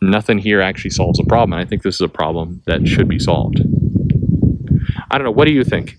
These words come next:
One, uh, does it matter? You know, let me know your honest opinion. I, I think the comments I get on my videos, I feel extremely fortunate on. It, it gives me a, a pang,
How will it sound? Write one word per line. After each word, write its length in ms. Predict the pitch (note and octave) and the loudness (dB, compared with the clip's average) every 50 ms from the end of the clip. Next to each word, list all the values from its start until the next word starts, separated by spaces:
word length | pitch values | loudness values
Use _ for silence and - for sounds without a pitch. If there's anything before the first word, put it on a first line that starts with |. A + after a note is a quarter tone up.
| - - - | -20 -8 -2
One, 380 | - A#2+ C3 C#3+ D3 D3 D3 C#3 - | 0 2 4 4 4 2 0 -2 -2
uh, 260 | A2 G#2+ G#2 G2+ G2+ | 0 0 2 2 2
does 180 | G2 A2 A2+ G#2 | 0 0 -2 -2
it 80 | - | -2
matter? 380 | F#2+ F#2 F2+ F2+ G#2+ D#3+ F#3 - _ _ - - - - - - - - | -2 -2 -2 0 0 -2 -2 -4 _ _ -12 -8 -8 -6 -6 -6 -2 -2
You 60 | - | 0
know, 220 | G#2+ C#3+ D#3+ C#3+ - | 0 0 -2 -2 0
let 180 | - - G#2+ A#2 | 0 2 2 2
me 60 | A#2+ | 2
know 100 | A2 G#2+ | 2 4
your 180 | G#2+ G#2 G2+ F#2+ | 2 2 2 2
honest 260 | F#2+ G2 G#2 - - | 0 0 -2 -4 -6
opinion. 540 | - - G2 F#2 G2+ C#3 D#3+ - - C3 - - | -6 -2 0 0 0 0 -2 -2 -6 -6 -4 -4
I, 160 | F#2 D2 F2 | -4 -2 -2
I 40 | G2 | 0
think 220 | G2 A2 G#2+ F#2 | 0 0 0 0
the 60 | - G2+ | -2 -4
comments 420 | - - E3 G3+ A3 G3+ - - | -2 0 2 2 2 2 2 0
I 60 | A2 | 0
get 320 | G#2+ G#2+ G#2+ A2 G#2 - - - - - - - - - - - | 0 2 2 0 0 -2 -8 -20 -20 -20 -18 -18 -20 -10 -4 -2
on 80 | G#2 G#2+ | 0 0
my 100 | G#2 G2+ | 2 2
videos, 420 | F#2+ G#2+ G#2+ G#2 G2 G2 F#2 F2+ | 2 4 4 4 4 2 2 2
I 120 | G2+ F#2 F2 | 0 0 0
feel 380 | - G#2 G2 F#2 F2 F2 E2+ - - - | 2 2 2 2 2 0 -4 -6 -8 -10
extremely 640 | - - - - - C#3 C3+ B2+ C3+ A#2 A2 G#2+ | -8 -8 -8 -4 0 2 4 4 4 4 4 2
fortunate 420 | F#2+ - G#2 F#2+ F2+ - F2 D2+ C2+ | 2 4 2 2 2 0 -4 -8 -8
on. 160 | A#1+ B1+ D#2 | -8 -4 0
It, 120 | G2+ A#2 | 2 2
it 300 | B2+ C#3 B2+ C#3+ C#3+ C3 | 4 4 4 2 2 4
gives 200 | - F#3+ G3 - | 4 2 4 4
me 80 | F3 C#3+ | 4 4
a, 120 | B2 G#2+ | 4 4
a 180 | G2 - G#2 G2 | 2 0 -2 -4
pang, 480 | - - A#2+ A2 G#2+ G#2+ G2+ G2 G2 | -2 -2 -2 0 0 0 0 -2 -4